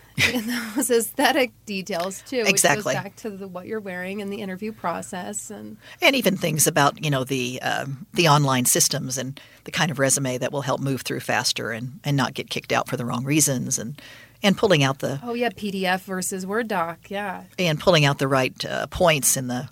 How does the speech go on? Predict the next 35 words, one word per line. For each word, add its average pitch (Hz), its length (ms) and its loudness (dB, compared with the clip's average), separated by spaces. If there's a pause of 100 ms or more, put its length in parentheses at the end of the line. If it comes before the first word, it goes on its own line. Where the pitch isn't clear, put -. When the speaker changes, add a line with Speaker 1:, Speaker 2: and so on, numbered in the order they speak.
(320)
Speaker 2:
you 156 80 -2
know, 139 60 -2
the 143 100 -2
right 131 440 0 (300)
components 143 600 2
in 143 140 -2
the, 123 260 -2 (760)
in 143 140 -2
the 131 100 -4
job 139 220 4
description - 420 -2
online. 127 480 0
If 120 80 -10
you - 80 -6
don't 127 140 -4
respond 135 380 -2
to 131 40 -6
a 131 60 -4
certain 131 240 -2
amount 127 220 -6
of 127 40 -6
those, 139 380 2
then 135 100 -6
your 131 80 -8
resume 127 300 -4
gets - 200 -6
kicked - 240 -6
out 120 200 -4
because 139 220 -6
they 135 60 -4
assume 135 280 0
you're 127 100 -6
not 131 140 -6
qualified. 147 560 -8
And, 143 160 -8